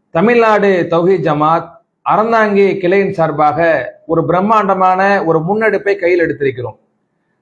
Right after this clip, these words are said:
நம்முடைய ஊரில் அறந்தாங்கியில் போதைப் பொருளுக்கு எதிராக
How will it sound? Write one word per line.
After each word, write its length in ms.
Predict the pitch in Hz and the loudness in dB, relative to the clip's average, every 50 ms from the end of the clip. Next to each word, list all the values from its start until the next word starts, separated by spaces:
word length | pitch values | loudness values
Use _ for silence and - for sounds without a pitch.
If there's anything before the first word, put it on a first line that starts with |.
| _ - | _ -6
நம்முடைய 680 | - 160 190 220 233 214 220 208 202 202 196 190 175 151 | -4 0 0 2 2 4 2 2 2 2 2 0 0 0
ஊரில் 400 | 151 175 196 196 196 208 214 208 | 0 0 0 2 2 2 2 2
அறந்தாங்கியில் 760 | - - - 202 208 202 202 190 180 170 165 160 170 185 185 175 - _ _ _ _ _ _ _ _ _ _ - 135 | 2 2 0 0 0 0 0 0 0 0 -2 -2 -2 -2 -4 -8 -10 _ _ _ _ _ _ _ _ _ _ -4 0
போதைப் 400 | 180 220 240 240 240 233 220 - | 0 2 2 2 2 0 0 0
பொருளுக்கு 400 | 208 208 202 196 196 196 190 185 | 0 0 0 0 0 -2 -2 -2
எதிராக 580 | 170 170 185 180 170 170 139 160 151 127 - | 0 0 0 0 0 0 0 0 -2 -4 -4